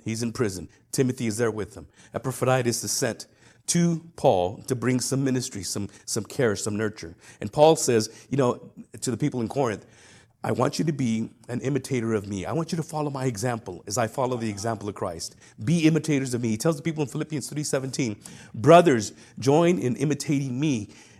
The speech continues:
and keep your eyes on those who walk according to the example you have in us."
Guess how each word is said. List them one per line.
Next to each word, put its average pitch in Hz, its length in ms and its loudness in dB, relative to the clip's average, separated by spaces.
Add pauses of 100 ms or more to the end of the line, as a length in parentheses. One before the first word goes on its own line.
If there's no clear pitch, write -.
and 113 200 -4
keep 202 320 2
your 202 180 4
eyes 147 340 2
on 117 200 0
those 135 380 0
who 123 320 -8
walk 135 500 4 (680)
according 117 580 0 (280)
to 131 120 -2
the 120 140 2
example 110 600 -2 (340)
you 104 120 -6
have 110 200 -4
in 101 100 -6
us." - 500 -6